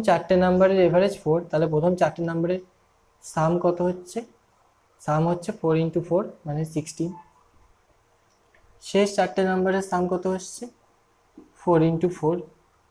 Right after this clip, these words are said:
sixteen। আর total নাম্বারের sum কত এসছে? ওয়ান, two, three, four, five, six, seven, মানে three into seven, টোয়েন্টি ওয়ান।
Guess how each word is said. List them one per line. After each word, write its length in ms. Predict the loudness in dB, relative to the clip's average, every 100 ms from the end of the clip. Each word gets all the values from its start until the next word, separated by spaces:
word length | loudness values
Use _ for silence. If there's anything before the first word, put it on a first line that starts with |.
| _ _
sixteen। 520 | -8 -6 -4 -4 -4 -6 -14 _ _ _ _ _ _ _ _ _ _ _ _ _ _ _ _
আর 100 | -10 -8 -4
total 260 | 0 2 2
নাম্বারের 340 | 2 2 2 2
sum 220 | 0 -2
কত 180 | 0 0
এসছে? 360 | 0 -2 -2 -6 -6 -8
ওয়ান, 300 | -6 -4 -6
two, 260 | -4 -4 -4
three, 180 | -4 -4 -4
four, 220 | -2 -2 -4
five, 200 | -4 -4 -4 -6
six, 180 | -8 -6
seven, 240 | -8 -8 -10 _ _ _ _ _ _ _
মানে 160 | -8 -8 -8 -14
three 220 | -8 -6 -4
into 180 | -8 -12 -8
seven, 220 | -8 -8 -12 _ _ _ _ _ _ _ _
টোয়েন্টি 340 | -4 -2 0 0
ওয়ান। 200 | -2